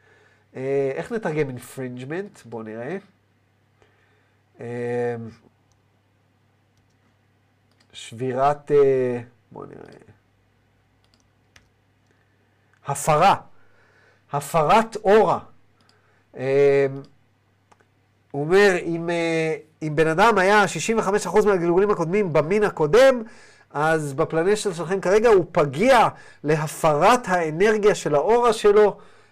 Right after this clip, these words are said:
אה, ויכול להיות מה, במיוחד באזורים, אה, האורבניים, ויכול להפך למה שאתם קוראים,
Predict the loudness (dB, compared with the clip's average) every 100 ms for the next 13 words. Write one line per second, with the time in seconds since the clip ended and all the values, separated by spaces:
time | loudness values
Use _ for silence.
0 | -4 2 6 4 2 0 0 2 4 6
1 | 4 0 -4 0 2 2 0 -10 -20 -8
2 | -2 0 0 -4 -12 _ -4 -4 0 2
3 | 2 4 2 2 0 0 -2 -4 -4 -2
4 | -4 -2 0 0 2 2 2 -4 -8 -12
5 | _ _ -2 -2 0 0 2 0 0 -4
6 | -4 -6 -6 -4 -4 -4 -4 -2 0 0
7 | -2